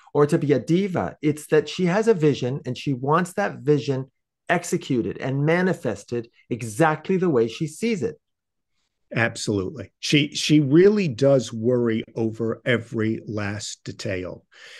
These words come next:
Speaker 2: And Sydney Pollack, the director of the film, with whom she had a very good relationship, and they stayed friends for the rest of his life. And he,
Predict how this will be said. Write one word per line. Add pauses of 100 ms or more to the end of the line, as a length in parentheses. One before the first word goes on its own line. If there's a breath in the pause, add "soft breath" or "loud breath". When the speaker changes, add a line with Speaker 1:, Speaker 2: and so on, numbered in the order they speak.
(260 loud breath)
Speaker 2:
And (440 soft breath)
Sydney
Pollack, (140)
the
director
of
the
film, (140)
with
whom
she
had
a
very
good
relationship, (140)
and (560)
they
stayed
friends
for
the
rest
of
his
life. (720 loud breath)
And
he,